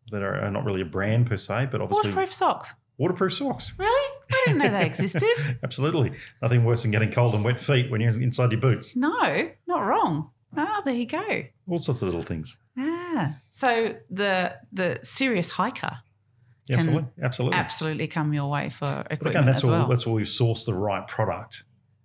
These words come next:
Speaker 1: that's gonna fit into the marine boating world. And even though it's a, it is actually a hiking-based product, it works perfectly well in the marine world.
Speaker 2: Mm, mm.
Speaker 1: So we, we're always sourcing new products that fit into the marine space.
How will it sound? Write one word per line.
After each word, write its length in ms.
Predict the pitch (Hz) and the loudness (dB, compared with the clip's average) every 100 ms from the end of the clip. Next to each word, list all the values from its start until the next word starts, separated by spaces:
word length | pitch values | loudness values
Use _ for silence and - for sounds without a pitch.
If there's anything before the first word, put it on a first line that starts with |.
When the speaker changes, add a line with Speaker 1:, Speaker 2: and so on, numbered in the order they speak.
| - | -10
Speaker 1:
that's 200 | 101 - | -6 -4
gonna 140 | 98 | -4
fit 280 | - 120 113 | -2 -4 -2
into 200 | 92 82 | -4 -6
the 80 | 87 | -4
marine 320 | 87 90 87 | -2 -2 -2
boating 360 | 90 90 87 85 | -2 -2 -4 -4
world. 360 | 101 90 - - _ _ _ | -4 -4 -8 -14 _ _ _
And 160 | 95 90 | -4 -4
even 160 | 92 87 | -4 -4
though 140 | 87 | -6
it's 160 | 82 - | -6 -4
a, 400 | 82 80 - - _ _ | -6 -8 -12 -16 _ _
it 140 | 110 110 | 0 2
is 120 | 120 | 4
actually 280 | 104 - 90 | 2 -2 -6
a 60 | |
hiking-based 760 | - 95 90 90 85 90 92 - | -2 -4 -2 -6 -4 -2 -2 -2
product, 400 | 117 104 92 - _ _ _ | -2 -2 -4 -10 _ _ _
it 120 | 101 | -8
works 280 | 90 101 - | -4 -4 -4
perfectly 380 | - 110 104 92 | -6 -6 -4 -4
well 140 | 90 | -4
in 60 | 90 | -2
the 60 | 87 | -4
marine 260 | 90 90 | -4 -4
world. 260 | 98 120 123 _ 170 | -4 -4 -6 _ -4
Speaker 2:
Mm, 240 | 165 156 - _ _ - | -2 -2 -8 _ _ -6
mm. 260 | 180 170 165 _ _ | -2 -2 -4 _ _
Speaker 1:
So 100 | - | 0
we, 140 | 185 165 | 2 2
we're 220 | 160 147 | 2 2
always 280 | 147 143 123 | 2 4 2
sourcing 360 | - 117 - 107 | 2 0 2 0
new 160 | 98 | -2
products 340 | 95 101 85 - | -2 -2 -2 -6
that 80 | |
fit 260 | - 113 98 | -6 -4 -2
into 200 | 92 90 | -4 -4
the 80 | 90 | -6
marine 260 | 85 87 | -4 -6
space. 420 | 85 90 82 - | -6 -6 -6 -8